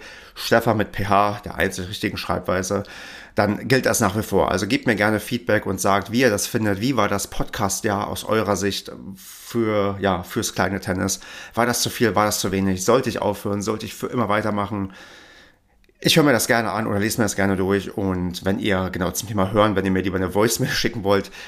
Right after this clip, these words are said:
dann gebe ich euch auch gerne auf Anfrage meine Handynummer. Wobei man die, glaube ich, auch irgendwie findet, wenn man sich, ja, ein bisschen intensiver durch Nu Liga durchklickt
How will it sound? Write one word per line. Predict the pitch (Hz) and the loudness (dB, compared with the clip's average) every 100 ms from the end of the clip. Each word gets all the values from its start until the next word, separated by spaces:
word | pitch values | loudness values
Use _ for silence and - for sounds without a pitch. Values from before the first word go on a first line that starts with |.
| - | -4
dann | - 101 | -2 0
gebe | 104 | 0
ich | 202 | 0
euch | 104 95 90 | -2 -4 -6
auch | 107 | -6
gerne | - 95 98 - | -2 0 2 0
auf | - 90 - | -2 -2 -4
Anfrage | 95 - 92 82 | -4 -2 -2 0
meine | 85 | -2
Handynummer. | 87 95 98 95 90 90 90 - - | 0 -2 0 -2 0 -2 -4 -16 -4
Wobei | 104 101 | 2 4
man | 95 95 | 4 2
die, | 95 | 2
glaube | 90 | 0
ich, | 95 | 0
auch | 101 | -4
irgendwie | - 123 98 98 | 0 0 0 -6
findet, | - 107 98 | -4 -2 -2
wenn | 87 | -4
man | 85 | -6
sich, | 95 - - | -6 -10 -10
ja, | - - | -12 -12
ein | 110 | -10
bisschen | 90 - - 87 87 - - - | -6 -4 -2 -2 -4 -10 -16 0
intensiver | 95 165 123 127 120 | 2 4 4 6 6
durch | 117 113 113 | 6 2 4
Nu | 120 | 4
Liga | 120 123 117 104 | 6 6 6 4
durchklickt | 107 - - 101 - - | 2 -2 -2 -4 -4 -12